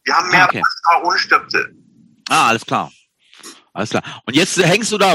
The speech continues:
Speaker 2: wo rum gerade?
Speaker 1: Äh, der Ort heißt Petra.
Speaker 2: Äh, bist du, hast du dir eine Finca gegönnt oder bist du, ähm, im Hotel pauschal?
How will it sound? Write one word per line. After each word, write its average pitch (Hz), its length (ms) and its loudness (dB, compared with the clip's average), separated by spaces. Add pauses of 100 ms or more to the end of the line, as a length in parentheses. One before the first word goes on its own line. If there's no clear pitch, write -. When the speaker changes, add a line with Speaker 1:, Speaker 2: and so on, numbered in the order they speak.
Speaker 2:
wo 131 100 4
rum 220 340 2
gerade? 226 400 2 (1600)
Speaker 1:
Äh, 156 180 4
der 165 140 2
Ort - 240 4
heißt 190 380 0
Petra. - 600 0 (1160)
Speaker 2:
Äh, 107 180 2
bist - 180 0
du, 156 120 4
hast - 200 2
du 160 40 -2
dir 156 120 0
eine 143 100 4
Finca 131 640 2
gegönnt 123 420 -2
oder 143 200 0
bist 135 200 -6
du, 135 640 -2
ähm, 113 880 -8
im 123 140 -12
Hotel 104 580 -4
pauschal? 95 640 -2